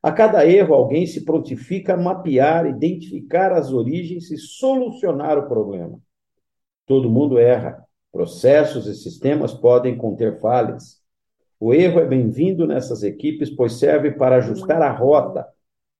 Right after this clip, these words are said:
evitar novas urgências e aprimorar as práticas. O que faz com que o deslize seja um erro de fato é a negligência ou aceitação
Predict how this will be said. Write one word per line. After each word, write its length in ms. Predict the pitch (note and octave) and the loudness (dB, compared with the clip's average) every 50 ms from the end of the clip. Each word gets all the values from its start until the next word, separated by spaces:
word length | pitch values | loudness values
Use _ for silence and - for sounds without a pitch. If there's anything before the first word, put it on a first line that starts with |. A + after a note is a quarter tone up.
| _ _ _ | _ _ _
evitar 560 | - A#2 B2+ B2+ C#3+ B2+ C#3 D3+ D#3+ F3 E3 | -2 0 0 0 -2 0 2 2 4 4 4
novas 440 | D#3 D#3 D#3 D#3+ D#3 C#3+ D3+ C3 A#2 | 4 4 4 4 2 2 0 0 0
urgências 800 | C3+ B2 G#2+ - G#2 C3+ D#3 D#3+ C3+ - - F#2 - - _ _ _ | -2 -4 -4 -4 -6 -4 -4 -4 -6 -8 -10 -12 -12 -14 _ _ _
e 120 | - B2+ | 0 0
aprimorar 680 | B2+ B2+ B2+ D3+ C3 C3+ C3 A#2 G#2 G2+ A2+ B2+ C3 A#2+ | 0 0 0 0 0 0 0 0 0 0 0 0 0 0
as 240 | G#2 - - - _ | -2 -4 -8 -10 _
práticas. 800 | - A2 B2 B2+ A#2 - - - - - - - - _ _ _ _ _ _ _ _ _ _ _ | -2 0 0 0 0 -2 -8 -14 -16 -14 -16 -16 -16 _ _ _ _ _ _ _ _ _ _ _
O 200 | D3 D#3 D#3 - | -6 -6 -6 -6
que 160 | A3+ A#3+ A3 | -8 -10 -10
faz 440 | - - E3+ E3+ E3+ E3+ E3+ - - | -4 0 2 4 4 4 2 -2 -4
com 260 | - E3+ E3 D#3 - | -2 0 0 0 0
que 360 | - C#3 B2+ B2 B2 - - - - _ _ _ | -2 -2 -2 -2 -4 -6 -12 -18 -20 _ _ _
o 120 | - A#2 A2+ | -10 -8 -4
deslize 800 | A2+ B2 B2 A2+ A#2 A#2 B2 C3+ D3 F3+ G3+ G#3+ G#3 F3 F#3 F3 | -2 0 0 0 -2 -2 -4 -2 -2 0 0 0 -2 -2 -4 -8
seja 420 | E3+ - C3+ C3+ C3+ B2 B2+ C3 | -8 -4 -2 0 0 0 0 -2
um 160 | B2 A2+ A2+ | -2 0 0
erro 300 | B2+ D3+ D#3+ D#3 D3+ C#3+ | 2 2 0 0 -2 -4
de 140 | A2+ A2 G#2+ | -6 -6 -10
fato 600 | - - - A#2+ C#3 D#3 E3 - - E3+ E3 - - _ _ _ _ _ _ _ _ _ _ - | -8 -4 -2 0 0 0 -2 -4 -8 -12 -12 -12 -16 _ _ _ _ _ _ _ _ _ _ -2
é 360 | A#2 A2 - - - - - - _ _ _ | -2 0 0 -2 -4 -10 -14 -20 _ _ _
a 140 | - G#2 G#2+ | -4 -2 0
negligência 880 | A2+ B2+ C3 B2+ A#2+ A2+ A2 G#2 E2+ F2 G2 A#2+ C#3+ D#3 D#3 - - C#3 | 2 2 0 0 -2 -2 -4 -4 -4 -4 -4 -4 -2 -4 -4 -2 -2 -2
ou 60 | B2 | -2
aceitação 920 | A2+ - - A2 G#2 - G2+ - - - - - B2+ C#3 D3 - - - | -4 -4 -6 -8 -6 -6 -6 -6 -6 -6 -4 -2 -2 -2 -2 -6 -10 -16